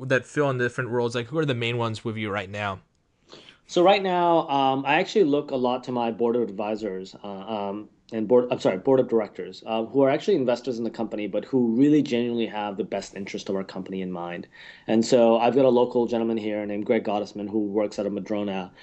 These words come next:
Speaker 2: um, who has been super helpful in recruiting and executive recruiting and helps us really focus on the important things. Um, I've got Brad Feld, who is an investor out of, uh, Foundry Group in Madr-, uh, in, um,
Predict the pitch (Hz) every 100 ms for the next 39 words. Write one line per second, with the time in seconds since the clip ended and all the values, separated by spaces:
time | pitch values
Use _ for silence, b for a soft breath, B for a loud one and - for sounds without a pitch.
0 | b - 104 101 110 123 113 113 110 139
1 | 127 113 110 101 117 104 104 104 104 104
2 | 98 101 - 127 117 113 104 92 107 -
3 | 104 104 - 107 110 107 104 101 B -
4 | 127 - 120 - 120 117 - 107 110 -
5 | 104 101 95 101 101 101 98 95 90 B
6 | B B 98 104 104 110 - 117 113 120
7 | 113 110 110 123 127 127 117 - - 117
8 | 117 117 - 117 113 110 104 104 107 113
9 | - 113 107 104 107 107 104 98 98 -
10 | 120 117 113 104 107 104 98 101 95 117
11 | 104 101 95 104 101 98 95